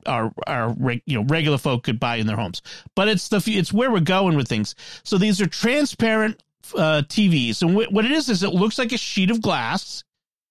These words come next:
that you hang on a wall or whatever, and you, and it projects the, the, what you're seeing on it. Now, it doesn't look like those really bad holograms. It looks really good.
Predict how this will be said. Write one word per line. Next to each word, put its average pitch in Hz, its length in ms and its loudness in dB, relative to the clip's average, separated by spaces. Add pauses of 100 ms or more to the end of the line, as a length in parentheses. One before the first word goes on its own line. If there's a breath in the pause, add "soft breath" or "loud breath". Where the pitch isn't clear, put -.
(160)
that 147 200 0
you 147 160 -2 (200)
hang 165 180 -2
on 165 100 2
a 175 60 2
wall 247 480 4
or 175 100 2
whatever, 185 480 2 (520 soft breath)
and 175 400 2 (600)
you, 180 340 4 (240)
and 175 180 2
it 151 100 0
projects 190 720 -2
the, 190 280 2
the, 165 440 0
what 156 440 -2
you're 185 100 2
seeing 226 500 -2
on 208 300 2
it. 120 160 -6 (220 loud breath)
Now, 196 280 0 (400 soft breath)
it 165 160 0
doesn't 254 420 0
look 214 220 2
like 196 180 2
those 165 220 2
really 185 240 4
bad 156 340 0
holograms. 180 560 2
It 180 80 0
looks 214 400 0 (240)
really 214 540 2
good. 214 440 0